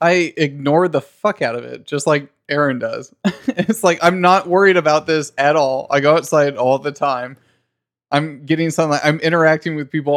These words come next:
all the time. I don't, I, I said at the beginning of the podcast that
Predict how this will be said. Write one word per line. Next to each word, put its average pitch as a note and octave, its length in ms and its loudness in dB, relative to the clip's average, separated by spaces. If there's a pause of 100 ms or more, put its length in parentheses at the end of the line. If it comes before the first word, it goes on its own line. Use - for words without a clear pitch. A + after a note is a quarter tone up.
all C#3+ 180 2
the C#3+ 140 -4
time. B2+ 420 -4
I C3+ 80 0
don't, D#3 260 0 (1200)
I, D3+ 180 -2 (160)
I D#3+ 120 4
said F#3+ 400 6
at F#3 100 -4
the D#3+ 60 -18
beginning F3 300 -2
of E3 80 -4
the D#3+ 80 -2
podcast E3 760 0
that C#3+ 400 -2